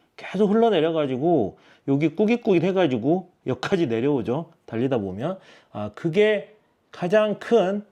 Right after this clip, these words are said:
음, 단점입니다. 그래서 좀, 야, 좀 흘러내리지 않는 양말이 없나. 그래서 개인적으로는 슈커버도 하고 다니고 막 그러는데 얘는 최소한 흘러내리지는 않을 것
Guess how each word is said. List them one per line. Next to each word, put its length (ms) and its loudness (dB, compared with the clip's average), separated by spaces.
음, 220 -4
단점입니다. 840 -2
그래서 240 0
좀, 200 0
야, 260 -4
좀 180 0
흘러내리지 500 4
않는 300 -2
양말이 400 0
없나. 800 -2
그래서 420 2
개인적으로는 760 0
슈커버도 840 -2
하고 260 -4
다니고 440 -4
막 200 -6
그러는데 800 -2
얘는 320 0
최소한 580 0
흘러내리지는 1200 0
않을 460 -4
것 280 -8